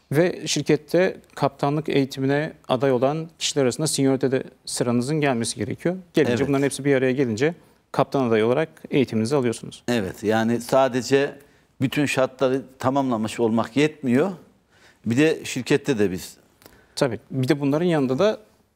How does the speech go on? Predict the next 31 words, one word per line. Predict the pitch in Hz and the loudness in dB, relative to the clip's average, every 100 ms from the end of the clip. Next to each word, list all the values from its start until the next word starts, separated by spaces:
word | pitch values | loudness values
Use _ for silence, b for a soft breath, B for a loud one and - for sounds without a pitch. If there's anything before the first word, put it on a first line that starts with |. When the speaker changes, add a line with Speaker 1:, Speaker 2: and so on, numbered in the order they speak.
| _ _ _ _ - - | _ _ _ _ -20 -18
Speaker 1:
kaptanlığa | - 135 - 147 143 147 160 180 | -4 -4 -2 -4 -2 0 0 0
hazır | 143 156 151 | 0 0 0
olmanız | 117 120 117 - - - - | 2 0 -2 -6 -12 -10 -2
gerekiyor. | 120 107 117 110 | -2 0 -2 0
Beş | 131 127 - | 0 0 -4
yıl, | 127 | -4
altı | - 120 - 135 | -2 -2 -2 -2
yıl | 117 | 0
veya | 117 110 | 0 0
beş | 123 120 | 0 0
bin | 127 | -4
saat, | 117 120 - | -2 -2 0
altı | 120 120 | -2 -2
bin | 127 | -4
saat | - 123 - b b b b | -2 -2 -4 b b b b
her | - 131 127 | -2 -2 0
ne | 135 | -2
kriterse | - 120 147 131 - 156 | 0 -2 0 -2 -2 0
onu | 139 143 127 | 2 2 2
dolu | 139 135 | 2 2
dolu | 127 120 | 2 0
geçirip | 117 156 196 - b b b b b b - | -2 -2 -2 -6 b b b b b b -6
sınavlara | - 131 127 127 135 127 | -2 2 2 2 2 2
ve | |
mülakatlara | 123 127 123 127 131 | 2 0 -2 -2 0
girdiğinizde | 127 123 127 123 151 | 2 2 2 2 0
Speaker 2:
Evet. | 170 | 0
Speaker 1:
karşınızdaki | - 127 - 131 127 - | 0 0 0 -2 -4 -4
kurulun | - 131 139 | -2 0 2
sizi | 139 127 139 165 - - _ - | 0 0 0 0 -4 -20 _ -4
kaptan | 131 - - 135 | -2 -2 -2 -2